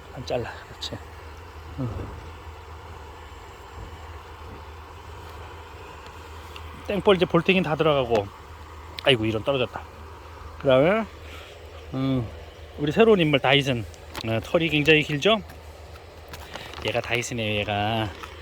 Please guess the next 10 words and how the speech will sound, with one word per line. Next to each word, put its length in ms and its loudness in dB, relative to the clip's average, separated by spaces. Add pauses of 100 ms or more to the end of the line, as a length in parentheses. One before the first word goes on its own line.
(220)
선장. 600 2 (1600)
이제 220 0
짝기, 440 2 (100)
귀가 160 0
짝짝이잖아. 600 2 (400)
음. 420 -2 (1400)
오, 100 -4 (240)
이, 240 2
이 140 0 (420)
발, 300 10